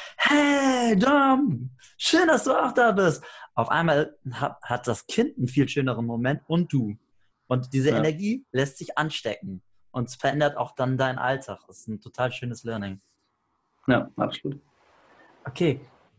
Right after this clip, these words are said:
Speaker 1: Hm, was wären denn dann deine Werte? Hast du drei, vier Werte, die für dich so die wichtigsten sind?
Speaker 2: Absolut. Äh, Ehrgeiz, Disziplin und Durchhaltevermögen. Also, ne, zack, aus der Pistole auf den Punkt. <laughs>
Speaker 1: Ja.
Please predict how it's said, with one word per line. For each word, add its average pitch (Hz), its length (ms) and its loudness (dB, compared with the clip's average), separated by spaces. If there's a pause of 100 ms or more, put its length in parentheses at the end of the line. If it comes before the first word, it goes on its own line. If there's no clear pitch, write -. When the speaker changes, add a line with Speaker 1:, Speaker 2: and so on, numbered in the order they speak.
(240)
Speaker 1:
Hm, 117 360 0
was 139 200 -4
wären 160 220 0
denn 151 180 -2
dann 135 300 0
deine 113 360 -2
Werte? 101 420 -2
Hast 127 260 -4
du 131 320 0 (480)
drei, 127 280 0
vier 143 220 2
Werte, 135 420 2
die 127 200 0
für 135 220 2
dich 139 300 -4
so 127 260 0
die 117 160 -2
wichtigsten 143 540 -2
sind? 160 340 0 (1040)
Speaker 2:
Absolut. 139 560 4
Äh, 131 40 2
Ehrgeiz, 123 1000 4
Disziplin 147 500 2
und 131 120 4
Durchhaltevermögen. 185 1080 2
Also, 117 200 0
ne, 170 280 2
zack, 180 260 0
aus 156 100 2
der 165 80 0
Pistole 160 420 2
auf 151 120 2
den 151 80 -6
Punkt. 160 360 -2
<laughs> 127 300 -2
Speaker 1:
Ja. 123 400 0